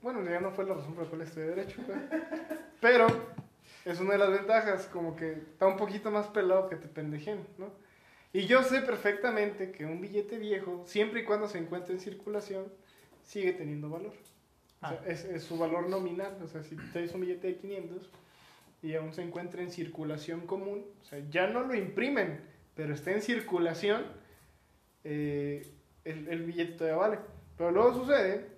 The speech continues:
Speaker 1: que como el billete ya está viejo, entre comillas, te
Speaker 2: Ya no
Speaker 1: dicen,
Speaker 2: te lo
Speaker 1: "Ya no te lo... valen".
Speaker 2: Por ejemplo, el, el, el de cien que tiene a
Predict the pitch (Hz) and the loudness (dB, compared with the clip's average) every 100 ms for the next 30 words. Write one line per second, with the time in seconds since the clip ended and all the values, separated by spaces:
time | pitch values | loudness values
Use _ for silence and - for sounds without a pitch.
0 | - 165 156 156 151 151 180 185 185 185 | -8 -6 -4 -4 -2 -2 0 0 0 0
1 | 196 190 - 175 190 226 226 190 190 170 | 2 0 0 -8 0 0 2 -2 -6 -8
2 | 151 147 143 196 226 240 185 190 - 147 | -10 -8 -8 -6 -6 -2 -2 -2 -4 -4
3 | 143 151 147 143 139 165 165 165 160 156 | -2 -4 -4 -4 -2 0 0 -2 -4 -4
4 | 165 185 208 214 208 - - _ - 165 | 0 2 0 -2 -8 -14 -20 _ -4 -2
5 | 160 165 175 175 165 156 147 143 143 139 | -2 -2 0 0 0 -4 -4 -2 -4 -4
6 | 139 139 139 139 139 143 _ _ - _ | -8 -10 -10 -12 -14 -18 _ _ -20 _
7 | _ _ _ _ _ - - _ _ _ | _ _ _ _ _ -20 -20 _ _ _
8 | _ _ - 156 151 151 147 143 160 165 | _ _ -14 -10 -6 -4 -6 -6 -6 -6
9 | 165 - 165 160 156 135 127 123 123 | -8 -8 -8 -6 -6 -6 -6 -10 -14